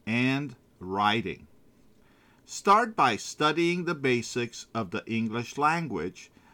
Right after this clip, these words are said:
such as grammar, pronunciation, and spelling. Then, practice speaking and writing in English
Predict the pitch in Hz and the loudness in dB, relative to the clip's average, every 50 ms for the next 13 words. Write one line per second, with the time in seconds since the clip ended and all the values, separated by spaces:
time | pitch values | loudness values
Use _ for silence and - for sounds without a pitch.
0 | _ _ _ - - 147 131 - - 123 101 92 92 87 - 107 113 123 131 139 | _ _ _ -4 -2 -2 -2 -2 -2 -4 -4 -4 -6 -6 0 2 4 6 6 4
1 | 139 143 147 139 135 135 131 - - 101 95 95 92 90 90 87 - - 78 80 | 2 2 0 0 0 -2 -2 -6 -8 -8 -6 -4 -4 -6 -6 -8 -10 -10 -6 -2
2 | 95 117 127 127 123 - - 131 131 127 127 127 127 127 127 _ - 120 123 127 | 2 2 2 2 0 -4 -6 -4 -2 -2 -2 -4 -6 -8 -12 _ -2 0 0 2
3 | 135 139 143 131 - - - - - 120 113 117 113 104 90 - - _ _ _ | 0 0 -4 -6 -10 -12 -12 -6 -2 2 2 2 2 0 -4 -8 -12 _ _ _
4 | _ _ _ _ _ _ _ - - - - _ _ _ _ 101 104 131 156 160 | _ _ _ _ _ _ _ -20 -20 -20 -20 _ _ _ _ -4 0 2 2 4
5 | 135 107 101 110 127 139 - _ _ _ _ _ _ _ - - 127 120 123 123 | 2 2 0 -2 -4 -8 -12 _ _ _ _ _ _ _ -4 2 4 4 4 2
6 | - _ - 180 175 - - - - 214 220 - - - 113 113 113 - 135 139 | 0 _ -6 -4 -4 -6 -12 -6 -4 -4 -4 -2 -4 -2 -2 0 0 -2 -2 -6
7 | - _ - 123 135 143 165 185 165 160 175 190 196 208 202 185 131 104 85 92 | -10 _ -4 -2 -2 -2 -2 -4 -4 0 2 4 4 6 4 2 2 0 -2 -4
8 | 92 - - - - 123 123 127 - - 143 170 185 185 143 104 85 76 90 107 | -6 -10 -12 -6 -2 0 0 0 -2 -2 -4 -2 -2 -2 -4 -4 -4 -4 -4 -6
9 | - - | -8 -12